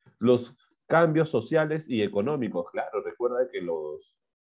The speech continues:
en el Tahuantinsuyo tenían una forma de vivir muy diferente que era en la española. Si hablamos de economía, ¿tú te acuerdas? En el Tahuantinsuyo, ¿existía la moneda? ¿Existía el dinero?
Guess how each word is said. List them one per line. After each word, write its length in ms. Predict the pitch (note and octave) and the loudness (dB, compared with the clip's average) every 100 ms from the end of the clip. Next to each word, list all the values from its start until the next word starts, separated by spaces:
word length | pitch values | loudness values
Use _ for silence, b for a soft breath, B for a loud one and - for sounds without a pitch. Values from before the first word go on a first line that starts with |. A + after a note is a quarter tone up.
| _ | _
en 140 | F#2+ G#2 | -2 -2
el 140 | F2 | 0
Tahuantinsuyo 720 | F#2 F2 F2 F2 F2 C#3 C#3 | 0 0 0 -4 -4 -2 -2
tenían 300 | G2+ F#2+ A2+ | -2 0 0
una 240 | A#2 A#2 G#2+ | 0 0 0
forma 340 | A#2+ B2+ A#2 | -2 -4 -4
de 100 | F#2 | -4
vivir 340 | D#2 F#2+ A#2+ A#2+ | -4 -2 -2 -2
muy 280 | C3 F3 G3+ | 0 0 2
diferente 580 | F#3+ - D3+ F3 - - | -2 -2 -4 -6 -8 -6
que 60 | |
era 100 | - | -4
en 80 | A#2+ | -2
la 80 | G2+ | -2
española. 480 | - - G2 C#3 G#2 _ _ _ _ _ _ _ _ _ _ _ _ | -4 -10 -10 -12 -14 _ _ _ _ _ _ _ _ _ _ _ _
Si 120 | - A2 | 0 2
hablamos 380 | A2+ D#3 E3+ | 4 2 2
de 60 | D3+ | 2
economía, 640 | - G#2+ G#2 E3 D3 E2 - _ _ _ _ _ _ _ _ _ _ - | 0 0 0 2 0 -2 -6 _ _ _ _ _ _ _ _ _ _ -6
¿tú 120 | E3+ | 0
te 60 | |
acuerdas? 560 | D3 C3 D#3+ G#2 - - _ - | 2 4 4 4 0 -10 _ -4
En 160 | C3+ | 2
el 120 | C3+ | 2
Tahuantinsuyo, 840 | A2+ B2+ A#2+ A#2 B2+ C3 F3+ A2 - | 4 4 4 2 -2 0 0 0 -4
¿existía 500 | B2 A#2+ A#2 A#2+ E3+ | -6 -6 -8 -2 -2
la 140 | D#3+ C#3 | 0 -2
moneda? 420 | C3+ C#3+ F3 - _ _ _ _ _ _ _ _ _ _ _ _ _ _ _ _ _ _ - | 0 0 0 -2 _ _ _ _ _ _ _ _ _ _ _ _ _ _ _ _ _ _ -2
¿Existía 540 | C#3+ C#3+ C3+ F3 E3+ | -2 -2 -4 2 4
el 100 | D3+ | 6
dinero? 400 | C#3+ D3+ D3+ A3 | 4 0 0 -2